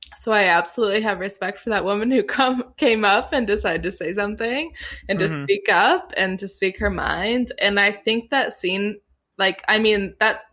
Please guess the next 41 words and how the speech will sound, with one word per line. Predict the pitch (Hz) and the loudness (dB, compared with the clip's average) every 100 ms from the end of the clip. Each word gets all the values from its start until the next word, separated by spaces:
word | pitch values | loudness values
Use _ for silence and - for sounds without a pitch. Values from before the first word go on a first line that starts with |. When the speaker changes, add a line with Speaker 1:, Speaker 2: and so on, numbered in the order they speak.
| - | -2
Speaker 1:
that | 220 240 | 0 0
scene | - 294 233 180 | 0 0 0 -6
told | - 202 202 | -2 0 0
me | 202 190 | 0 0
everything | 185 190 196 196 - 82 | 0 2 -2 -4 -4 -2
I | |
need | 82 82 85 | -2 -4 -8
to | 107 | -6
know | 82 | -4
about | 80 95 - | -2 -2 -4
Brooke. | - - - - _ _ _ | -2 -4 -4 -12 _ _ _
Speaker 2:
Mm-hmm. | 139 | -20
Speaker 1:
Truly, | 135 - 285 214 147 160 - - - | -8 0 4 4 2 0 -2 -8 -4
it | 214 208 | -2 0
did, | 214 175 | 0 0
because | 190 202 214 185 | -2 -4 -4 -4
it | - - | -6 -6
told | 214 202 | -6 -4
me | 202 180 | -4 -6
everything | 165 202 202 | -6 -6 -6
she | 196 - | -10 -10
was | 170 | -10
covering | - 170 165 170 | -6 -4 -2 -2
up, | 175 277 330 - _ - - _ - | 2 2 0 -8 _ -20 -20 _ -10
told | 226 202 | 0 0
me | 202 208 | 0 -4
how | 202 185 | -2 -2
she | - 185 | -2 -6
was | 175 | -8
p-, | - - | -12 -18
trying | - 196 185 | -8 -6 -6
to | |
portray | 196 202 - 196 | -6 -8 -2 -2
herself, | 202 240 262 269 311 302 - | 0 -2 -2 -2 -2 -4 -8
how | - 196 | -4 -4
she | 202 190 | -2 -4
wanted | 185 180 | -4 -6
to | 170 | -6
be | 170 | -6
seen, | 196 - 175 196 208 247 247 | -8 -8 -6 -2 -2 -2 -2
like, | 214 175 170 _ | -2 -2 -4 _